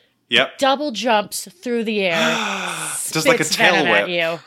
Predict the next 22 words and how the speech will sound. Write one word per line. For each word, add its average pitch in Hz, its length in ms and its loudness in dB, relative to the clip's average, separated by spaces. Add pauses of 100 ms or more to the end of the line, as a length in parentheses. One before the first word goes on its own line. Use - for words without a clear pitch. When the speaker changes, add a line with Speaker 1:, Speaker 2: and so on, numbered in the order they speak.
(560)
Speaker 1:
Oh, 151 180 6
that 147 160 4
Speaker 2:
Spits - 20 -6
Speaker 1:
sounds 196 220 2
so 185 100 4
Speaker 2:
venom 160 120 0
at - 60 0
you 240 240 6
Speaker 1:
cool. 117 400 -4 (260)
I 240 60 -2
can't 226 140 6 (100)
Speaker 2:
as 220 40 -4
Speaker 1:
believe 180 180 2
Speaker 2:
it's 170 60 -4
Speaker 1:
you're 170 100 4
not 175 120 4
Speaker 2:
flying 180 160 2
Speaker 1:
into 202 160 2
Speaker 2:
through 190 200 2
Speaker 1:
this. 190 140 -2
Speaker 2:
the 196 60 0
air. 170 480 -2